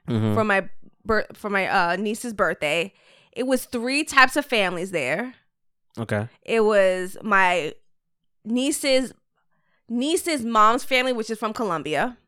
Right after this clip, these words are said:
Speaker 1: Mm-hmm.
Speaker 2: Then we had, um,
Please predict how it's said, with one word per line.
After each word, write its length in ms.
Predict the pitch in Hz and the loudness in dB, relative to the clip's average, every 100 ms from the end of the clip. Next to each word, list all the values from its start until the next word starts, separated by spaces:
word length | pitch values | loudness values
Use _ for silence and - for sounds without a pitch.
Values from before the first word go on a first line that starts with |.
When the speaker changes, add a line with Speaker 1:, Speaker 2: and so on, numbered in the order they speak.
| _ 139 | _ -4
Speaker 1:
Mm-hmm. 300 | 123 113 120 - _ | -2 -2 -4 -10 _
Speaker 2:
Then 220 | 202 233 | 4 4
we 100 | 269 | 4
had, 640 | 294 262 226 214 202 190 226 - - - - | 4 8 8 8 6 4 -2 -6 -12 -20 -4
um, 440 | 202 190 180 180 | 2 4 4 2